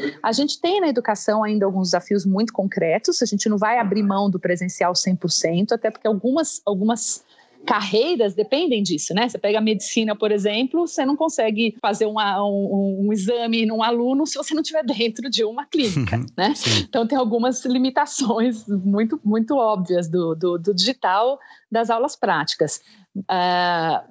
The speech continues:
Speaker 1: então, algum componente presencial a gente entende que vai ter por conta das aulas práticas e também sempre vai ter, de novo, porque a gente acredita muito na importância do espaço universitário, do,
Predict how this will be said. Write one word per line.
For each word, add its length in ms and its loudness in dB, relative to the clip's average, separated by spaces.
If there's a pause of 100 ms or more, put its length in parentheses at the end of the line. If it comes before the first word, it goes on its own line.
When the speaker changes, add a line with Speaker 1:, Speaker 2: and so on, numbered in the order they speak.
(140)
Speaker 1:
então, 520 0
algum 320 0
componente 540 0
presencial 760 0
a 100 2
gente 320 -2
entende 380 0
que 80 -2
vai 180 2
ter 180 -4
por 160 -2
conta 280 0
das 160 0
aulas 240 2
práticas 520 0
e 60 0
também 380 0
sempre 400 0
vai 160 0
ter, 300 0
de 120 2
novo, 400 0 (260)
porque 200 0
a 40 2
gente 220 0
acredita 580 0
muito 440 2
na 100 0
importância 540 0
do 80 2
espaço 600 -2
universitário, 640 0
do, 80 -2